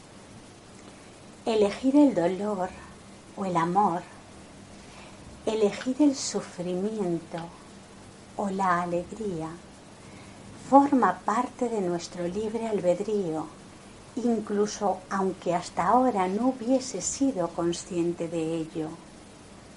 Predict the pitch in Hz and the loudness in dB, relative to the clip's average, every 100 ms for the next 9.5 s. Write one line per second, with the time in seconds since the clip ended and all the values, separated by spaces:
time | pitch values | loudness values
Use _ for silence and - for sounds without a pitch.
0 | - - - - - - - - - - | -20 -20 -20 -20 -20 -20 -20 -20 -20 -20
1 | - - - 190 170 165 180 196 - - | -20 -4 -2 0 -2 -2 -4 -6 -8 0
2 | 285 254 - - - - - - - - | 2 2 -8 -20 -20 -20 -20 -20 -20 -20
3 | - - - 196 214 262 311 220 175 - | -18 -18 0 6 6 6 2 -2 -2 -8
4 | - 269 180 165 - - - - - - | 2 2 2 -4 -16 -20 -20 -20 -20 -2
5 | - 190 214 262 269 208 - 175 - 196 | 4 4 6 2 2 -2 -4 -6 -4 -10
6 | 196 180 - 165 165 - - 175 160 160 | -6 -8 -8 -6 -6 -6 -8 -6 -4 -6
7 | 175 175 - - - - - - - - | -8 -10 -14 -20 -18 -18 -18 -20 -20 -20
8 | - - - - - 202 196 214 240 247 | -20 -20 -20 -20 -8 -4 2 2 2 -2
9 | 190 - - 214 | -4 -8 -6 -6